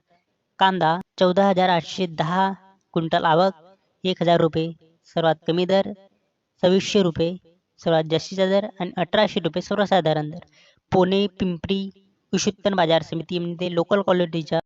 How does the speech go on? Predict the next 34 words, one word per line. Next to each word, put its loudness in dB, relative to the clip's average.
कांदा 2
आवक 4
होती 0
तीन 0
क्विंटल, 0
दोन 2
हजार 4
रुपये 0
सर्वात 0
कमी 0
दर, 2
दोन -4
हजार 0
रुपये -4
सर्वात -2
जास्तीचा -4
दर -2
आणि -4
दोन -4
हजार 0
रुपये -10
सर्वसाधारण -4
दर. -18
पुणे 0
मोशी -4
या -2
कृषी -8
उत्पन्न -8
बाजार 0
समितीमध्ये -6
लोकल 0
क्वालिटीचा -2
कांदा 0
तीनशे -2